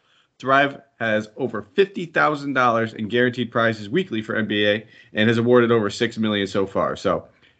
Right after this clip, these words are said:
head over to Thrive Fantasy, use that promo code ethos, that's E T H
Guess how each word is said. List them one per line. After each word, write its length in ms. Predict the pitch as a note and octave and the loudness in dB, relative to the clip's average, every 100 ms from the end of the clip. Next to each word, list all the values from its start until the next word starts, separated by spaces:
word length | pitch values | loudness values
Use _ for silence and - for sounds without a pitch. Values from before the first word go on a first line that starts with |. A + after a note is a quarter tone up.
| _ _ _ | _ _ _
head 120 | C#3 | 2
over 160 | F3 F3+ | 4 2
to 100 | C#3 | -2
Thrive 320 | C3 D3 C#3+ | 0 2 2
Fantasy, 380 | C#3+ B2 A#2+ C3 | 4 2 2 0
use 240 | B2+ D3 | 2 2
that 180 | E3 D3+ | 0 0
promo 320 | D#3 C#3 C3+ | 0 2 2
code 280 | C3 C3+ B2+ | 2 4 2
ethos, 580 | D#3+ F3+ F#3 A2 C3 - | 2 -2 2 2 2 0
that's 280 | G2+ G#2 - - | -2 -2 -4 -2
E 180 | C3+ C#3+ | 0 -2
T 380 | - D3 C#3+ | -4 -2 0
H 380 | A#2 A2+ A#2+ - | 4 2 2 -4